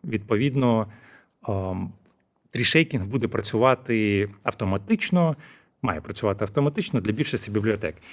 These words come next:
І у того ж Lodash, е, є, здається, І С версія, І С модулів. Так, ось вона. Але я пробував її використовувати, е,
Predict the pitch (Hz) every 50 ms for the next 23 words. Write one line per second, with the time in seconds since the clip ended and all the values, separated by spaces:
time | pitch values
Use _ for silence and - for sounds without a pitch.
0 | - - - 135 151 156 156 190 156 151 135 - - - - 123 120 131 120 120
1 | 139 220 214 185 - - 185 175 160 139 - - _ _ _ _ _ _ _ _
2 | - 120 107 107 107 104 135 185 196 202 - - 104 101 117 117 117 135 143 143
3 | 147 - - 127 127 123 - - - - 139 - - 110 95 - - - 120 175
4 | 196 - - - 170 156 143 127 131 135 123 - 139 127 123 104 107 101 101 -
5 | 98 - - - 104 87 - - 107 101 156 190 180 - - - - - - -
6 | - - - - - _ _ _ _ _ _ - 107 101 120 165 220 226 185 135
7 | 127 - - 147 123 120 113 104 98 98 98 117 117 92 92 - 113 104 101 -
8 | - 214 202 190 175 156 139 135 - 135 123 117 110 104 - - _ _ _ _
9 | - 123 113 104 104 107 110